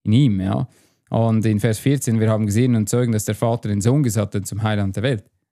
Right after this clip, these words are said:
Ja, das ist, was sie heute nicht bekennen. Also es ist nicht so, dass sie bekennen, dass Jesus Christus Gottes Sohn ist. Im Gegenteil, sie ha-, haben einen großen Hass auf Jesus Christus, auf die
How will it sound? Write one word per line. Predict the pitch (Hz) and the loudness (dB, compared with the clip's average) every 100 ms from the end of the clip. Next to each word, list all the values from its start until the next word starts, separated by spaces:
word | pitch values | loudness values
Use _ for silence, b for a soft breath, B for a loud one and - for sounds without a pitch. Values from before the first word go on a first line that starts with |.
| _ | _
Ja, | 120 131 b b _ _ | -6 -6 b b _ _
das | 127 | -6
ist, | 107 - | -6 -8
was | 101 | -8
sie | 101 | -2
heute | 110 98 - | -2 -2 -2
nicht | 143 - | -2 -4
bekennen. | 123 104 92 - | -8 -8 -8 -12
Also | 101 | -10
es | 104 | -10
ist | 101 | -8
nicht | 110 139 160 - | -2 -2 -2 -6
so, | 110 101 | -6 -6
dass | - - | -6 -6
sie | - 107 113 | -4 -4 -4
bekennen, | - 104 - 123 107 | -4 -6 -2 0 0
dass | 101 104 | -2 -4
Jesus | 117 104 | -6 -6
Christus | - 104 - - - | -8 -10 -10 -20 -12
Gottes | - 131 - | -10 -8 -6
Sohn | - 139 143 | -2 0 0
ist. | 120 - | -4 -6
Im | |
Gegenteil, | 113 120 127 - - 110 | -2 -2 -2 -2 -4 -6
sie | - 113 127 | -8 -8 -6
ha-, | 110 - 120 | -6 -8 -6
haben | 120 117 | -2 -2
einen | 107 | -2
großen | 107 113 - 98 | 0 -2 -2 -4
Hass | 131 - | -4 -4
auf | 117 | -4
Jesus | 117 110 113 | -4 -6 -8
Christus, | - 117 - 123 | -6 -4 -4 -6
auf | 104 | -6
die | - | -8